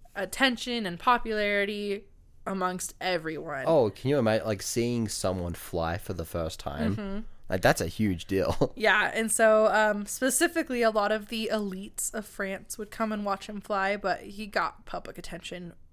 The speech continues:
Speaker 1: you know, of all sorts.
Speaker 2: Mm-hmm.
Speaker 1: He would do figure eights in the air to demonstrate his skills, um, but it was also to demonstrate the capacity of this flying machine that he had created.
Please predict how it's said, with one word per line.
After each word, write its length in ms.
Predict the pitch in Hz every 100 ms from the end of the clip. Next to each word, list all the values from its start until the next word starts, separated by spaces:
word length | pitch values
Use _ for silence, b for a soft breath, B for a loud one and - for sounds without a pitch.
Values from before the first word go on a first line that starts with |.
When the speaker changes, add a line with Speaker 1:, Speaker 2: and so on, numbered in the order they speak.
| -
Speaker 1:
you 120 | 196 196
know, 120 | 170
of 80 | 151
all 220 | 170 165
sorts. 440 | - 190 185 - 101
Speaker 2:
Mm-hmm. 200 | 107 92 B B B
Speaker 1:
He 200 | - 233
would 140 | 220
do 120 | 214
figure 360 | 180 190 185 190
eights 320 | 247 302 285
in 80 | 277
the 140 | 277 240
air 360 | 240 233 233
to 100 | 233
demonstrate 440 | 233 220 220 226 208
his 160 | 220
skills, 640 | - - 214 208 208 202 - b b b b b
um, 420 | 202 190 185 202 - -
but 120 | 233
it 40 | 226
was 100 | 233
also 200 | 220 214
to 60 | 196
demonstrate 600 | 185 180 175 - 185 175
the 80 | 185
capacity 680 | 190 - 170 - - 170 113
of 180 | 170
this 200 | 165 165 -
flying 600 | - 196 180 170 170 160
machine 400 | 170 - 147 120
that 100 | -
he 140 | 175
had 140 | 147
created. 640 | - 196 - 107 82 107